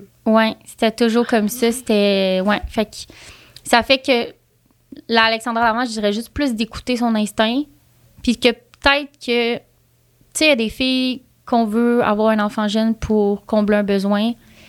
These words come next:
C'est correct si c'est ça, à ce moment-là, que tu penses qui est le mieux, parce que de toute façon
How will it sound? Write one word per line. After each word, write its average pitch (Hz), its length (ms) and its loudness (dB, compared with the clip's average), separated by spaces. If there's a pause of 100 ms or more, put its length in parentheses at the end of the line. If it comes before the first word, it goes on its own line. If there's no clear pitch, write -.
(180)
C'est - 220 0
correct 254 380 2
si - 140 -8
c'est 233 200 -4
ça, 247 220 0
à - 20 0
ce 240 160 -8
moment-là, 202 420 -2
que - 80 -12
tu - 120 -10
penses 214 260 0
qui - 100 -4
est 208 60 2
le 196 40 0
mieux, 208 260 2
parce 220 200 0
que 214 60 0
de 214 60 -4
toute 233 160 -6
façon 240 460 0